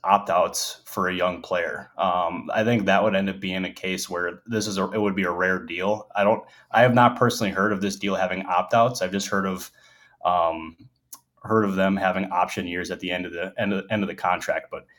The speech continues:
as far as opt-outs, that's basically unheard of for a young player and a yo-, a contract quite like this.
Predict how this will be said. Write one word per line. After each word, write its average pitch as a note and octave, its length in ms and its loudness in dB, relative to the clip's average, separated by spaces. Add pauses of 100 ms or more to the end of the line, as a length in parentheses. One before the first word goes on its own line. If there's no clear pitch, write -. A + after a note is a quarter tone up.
(140)
as G2+ 120 -6
far D3 200 10
as A2+ 100 10
opt-outs, G2 640 6
that's A#2 200 2
basically C#3 500 0
unheard F#2+ 360 2
of F#2 120 -2
for F2 220 -2
a F2 80 -4
young F2 220 -4
player F2+ 420 -2
and F2 80 -10
a F2+ 100 -2
yo-, F#2 220 0
a F#2+ 80 -8
contract F#2 480 -2
quite E2+ 300 -4
like E2 240 -8
this. - 360 -10